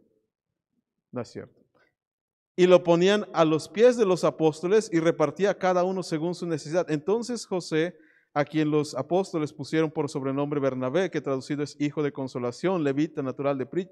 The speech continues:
de, de, de Chipre, como tenía una heredad, la vendió y trajo el precio y lo puso a los pies de los apóstoles". ¿Qué pasó después? Vaya a Hechos seis uno.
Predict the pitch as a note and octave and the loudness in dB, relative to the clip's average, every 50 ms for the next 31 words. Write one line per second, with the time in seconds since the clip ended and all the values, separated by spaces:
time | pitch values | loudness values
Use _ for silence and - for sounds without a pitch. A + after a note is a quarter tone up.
0 | _ - - D3+ D3 C#3 B2+ C#3 C3 - B2 C3 B2 B2+ - G#3+ A3 - - D#3+ | _ -10 -6 -6 -6 -4 -2 -2 -2 -2 -2 -6 -6 -4 -4 -4 -4 -2 0 0
1 | E3+ F#3+ - - - - _ _ _ _ _ _ _ _ - - E3+ D#3+ D#3 D#3+ | 0 0 -2 -10 -20 -20 _ _ _ _ _ _ _ _ -4 0 2 2 2 2
2 | E3+ D#3+ E3+ F#3+ G#3+ A3 A3 G#3+ G3+ F3+ E3+ D3+ E3 E3+ E3+ E3 D#3 D3+ D3 C#3+ | 2 2 2 2 2 2 2 2 2 2 4 4 4 4 4 4 2 0 2 2
3 | C#3+ C#3 C#3 D#3+ F3+ F#3+ - D#3 C#3+ D3 E3 D#3+ E3 D#3+ - E3 D3 C3+ - F3+ | 0 0 2 2 2 2 2 0 -2 0 2 2 2 2 2 -2 -2 -2 0 0
4 | F#3 A3 A3 G#3+ - E3+ E3 F3 - D3+ C#3+ C#3+ C3+ - D#3+ E3 D#3+ - F3 D3+ | 2 2 2 2 0 -2 -2 0 0 0 0 0 -2 0 -2 -2 -2 0 -2 -2
5 | D3 D3 C3+ - - C#3+ C#3+ B2+ C#3+ C#3 C#3+ C3+ - D3+ - - G#3+ A#3+ A#3+ A#3 | -2 -2 -6 -4 -4 -4 -4 -2 -4 -4 -4 -4 -6 -6 -4 2 2 2 2 2
6 | - F3 C#3 C3 - - - - _ _ _ - F3 F3 F3 F3+ F3 E3 E3 - | 0 -4 -4 -4 -6 -8 -20 -20 _ _ _ -2 -2 -2 0 0 0 0 0 0
7 | E3+ E3+ F3 F3 F3+ D3+ D#3 D#3+ D3+ - - - A#3 B3 G#3+ - C#3 C#3 D3+ D#3 | 2 2 4 2 2 2 0 -2 -2 -4 -2 2 4 4 4 2 0 0 0 2
8 | D#3+ - C3+ D3 D3+ D3+ D3+ D3+ - D#3+ - - D#3+ D#3 D3 C#3+ - - F#3+ G3+ | 0 0 0 2 2 2 0 -2 -6 -10 -6 -4 -4 -4 -4 -6 -8 -8 -8 -6
9 | F3+ C#3+ G#2 A2 | -6 -6 -8 -10